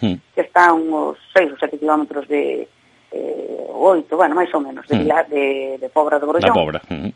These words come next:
Speaker 2: E, sí, da Pobra do Brollón. E, e vamos ver esas, mm, esas adegas centenarias que son do século dezoito, dezanove, que son un conxunto delas, que fan, pois, un conxunto etnográfico que é único en Galicia, realmente,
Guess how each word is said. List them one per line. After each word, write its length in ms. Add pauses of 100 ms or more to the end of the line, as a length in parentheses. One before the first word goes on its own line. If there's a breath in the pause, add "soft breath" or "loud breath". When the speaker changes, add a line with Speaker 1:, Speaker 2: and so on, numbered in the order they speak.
Speaker 2:
E, 560
sí, 120
da 140
Pobra 240
do 80
Brollón. 500
E, 880
e 60
vamos 240
ver 240
esas, 260
mm, 380
esas 300
adegas 400
centenarias 500
que 80
son 160
do 100
século 440
dezoito, 420
dezanove, 460 (500)
que 240
son 240
un 100
conxunto 1040
delas, 400 (160)
que 160
fan, 340 (380)
pois, 220
un 100
conxunto 400
etnográfico 560
que 80
é 60
único 260
en 80
Galicia, 340
realmente, 560